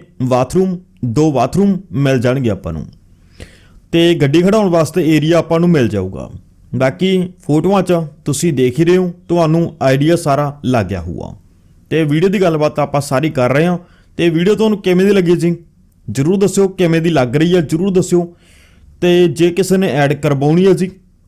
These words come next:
ਕਿਸੇ ਵੀ ਕੋਠੀ ਦੀ, ਮਕਾਨ ਦੀ, ਘਰ ਦੀ ਤੁਹਾਡੇ ਕੋਲੇ ਹੈ,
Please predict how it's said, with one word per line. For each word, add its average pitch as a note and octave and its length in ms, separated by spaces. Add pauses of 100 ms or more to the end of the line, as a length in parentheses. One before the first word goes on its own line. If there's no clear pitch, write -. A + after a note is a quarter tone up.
(120)
ਕਿਸੇ D#3+ 200
ਵੀ F#3+ 100
ਕੋਠੀ F3 380
ਦੀ, F3+ 100
ਮਕਾਨ E3+ 360
ਦੀ, E3+ 80
ਘਰ E3+ 200
ਦੀ D#3 200 (120)
ਤੁਹਾਡੇ C3+ 280
ਕੋਲੇ D3+ 220
ਹੈ, D3 360